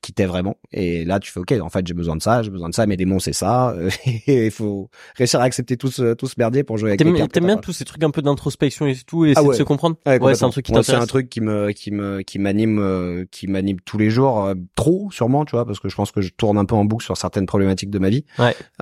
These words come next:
Speaker 1: Euh, mais qui, moi, me semble essentiel si tu veux vivre pleinement, euh, ce que tu fais. Il y a
Speaker 2: Mhm.
Speaker 1: trop de gens autour de moi que je trouve, je trouve dommage.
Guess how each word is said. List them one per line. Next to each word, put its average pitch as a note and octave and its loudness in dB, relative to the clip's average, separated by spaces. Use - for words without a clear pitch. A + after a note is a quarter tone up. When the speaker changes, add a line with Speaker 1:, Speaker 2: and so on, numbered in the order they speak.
Speaker 1:
Euh, E2+ -2
mais G2 2
qui, - -6
moi, A2 4
me A#2 2
semble G#2+ 2
essentiel A#2 0
si - -4
tu F#2+ -12
veux F#2+ -2
vivre G2 -4
pleinement, A2 2
euh, F#2+ -2
ce - -8
que G2 -6
tu - -14
fais. C3+ -4
Il B2 2
y A#2+ 6
a G#2 4
Speaker 2:
Mhm. A2+ 2
Speaker 1:
trop B2 2
de B2 -2
gens C3+ 2
autour A#2+ 0
de A2+ 2
moi A#2+ 2
que A2 -6
je - -12
trouve, A2 -14
je A2+ -12
trouve A2 -4
dommage. D#3 4